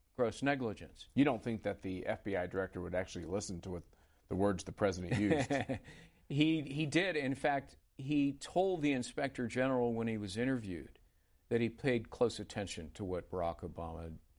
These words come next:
Speaker 1: had said. Obama had said, "Oh, she's just careless and it didn't jeopardize national security."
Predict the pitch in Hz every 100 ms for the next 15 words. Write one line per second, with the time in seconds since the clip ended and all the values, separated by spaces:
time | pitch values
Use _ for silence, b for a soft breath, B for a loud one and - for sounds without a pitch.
0 | - 76 - 80 69 - b b - 147
1 | 160 147 139 127 135 185 - 147 - 131
2 | - - 135 123 110 - 123 110 127 120
3 | 101 117 113 110 101 95 98 98 - 104
4 | 92 - - 113 101 73